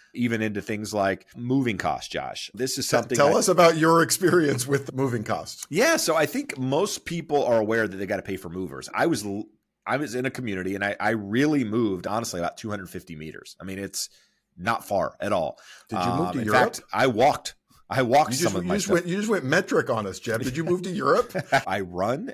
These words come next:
Speaker 1: and sometimes we measure in, in
Speaker 2: Okay.
Speaker 1: meters, and so
Speaker 2: Okay.
Speaker 1: that's what came up in my head.
Speaker 2: Got it.
Speaker 1: But, but no, I, I'm going to the metric system.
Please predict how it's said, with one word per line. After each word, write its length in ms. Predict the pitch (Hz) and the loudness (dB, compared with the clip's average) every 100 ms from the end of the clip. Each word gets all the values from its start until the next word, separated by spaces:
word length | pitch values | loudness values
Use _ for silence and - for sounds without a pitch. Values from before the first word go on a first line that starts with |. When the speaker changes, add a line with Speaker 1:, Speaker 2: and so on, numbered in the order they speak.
| - | -8
Speaker 1:
and 280 | 98 98 | -6 -8
sometimes 520 | 92 107 101 107 110 101 | -6 -8 -4 -4 -6 -8
we 120 | 104 | -8
measure 440 | 95 104 113 113 | -6 -8 -8 -10
in, 220 | - 95 98 | -10 -8 -4
in 20 | |
Speaker 2:
Okay. 320 | 123 139 123 | 0 0 0
Speaker 1:
meters, 460 | 113 135 160 156 101 | -2 -6 -6 -6 -4
and 180 | 131 | -4
so 120 | - 117 | -2 -4
Speaker 2:
Okay. 100 | 101 | -2
Speaker 1:
that's 200 | 98 - | -4 -6
what 220 | 107 - | -10 -10
came 220 | 107 104 | -10 -8
up 120 | 104 | -8
in 80 | 101 | -8
my 140 | 95 | -6
head. 300 | 90 127 190 | -4 -2 -2
Speaker 2:
Got 260 | 151 110 110 | -2 0 -2
it. 80 | 95 | 0
Speaker 1:
But, 380 | 113 - - 92 | 0 0 -2 -6
but 180 | 104 98 | -8 -6
no, 260 | 127 87 - - - - | -4 -4 -6 -18 -14 -2
I, 160 | 113 | 0
I'm 160 | 131 123 | 0 0
going 200 | 143 131 | 2 0
to 40 | |
the 60 | 104 | 0
metric 300 | 95 85 - | -4 -8 -12
system. 260 | - - | -18 -20